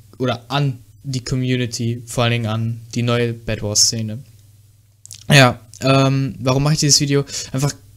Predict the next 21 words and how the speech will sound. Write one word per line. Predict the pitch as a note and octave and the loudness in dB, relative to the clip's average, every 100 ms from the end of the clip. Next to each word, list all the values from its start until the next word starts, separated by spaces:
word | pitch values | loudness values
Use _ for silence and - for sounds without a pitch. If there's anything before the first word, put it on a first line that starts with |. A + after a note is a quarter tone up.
| - - | -20 -4
aus | C#3+ - | 2 4
dem | D3+ C#3+ | 2 0
Grund, | C#3 C#3 | -2 -2
ich | A#2 - | -4 -2
hab, | B2 A#2+ | -4 -2
äh, | B2 A#2+ A#2 A2+ - - | 0 0 0 -2 -6 -10
vorgestern | - D3+ D#3 - C3 | -2 0 0 -2 -2
oder | G#2+ G2+ | -4 -2
gestern, | C3+ - D3+ D#3 - - | -2 -2 -2 -4 -8 -6
besser | B2 D3 | -2 -2
gesagt, | C3+ C3+ - | -2 -4 -6
gestern, | - - - C#3 C#3+ - - - - | 0 2 2 -2 -6 -14 -20 -18 -6
einen, | C3+ C#3 C3+ | 0 2 2
äh, | C3+ C3 C3 B2+ | 0 2 2 2
Tweet | B2+ - D#3 | 2 2 2
rausgehauen. | C3 B2+ B2 A#2 A#2+ D3 E3 - | 2 0 0 -2 -2 -2 -4 -4
Ich | A2+ A2 - - - - - - | -4 -4 -6 -8 -10 -14 -18 -10
bin | A#2+ A2+ A2+ A2+ | -4 -2 -2 -2
gerade | A2+ A2+ A2+ A#2 | -6 -4 -2 -4
am | A2+ | -4
runterscrollen. | A2 C3+ C#3 - - B2+ A#2 A#2+ A#2+ F3+ | -4 -4 -4 -2 -2 -2 -4 -2 -2 -4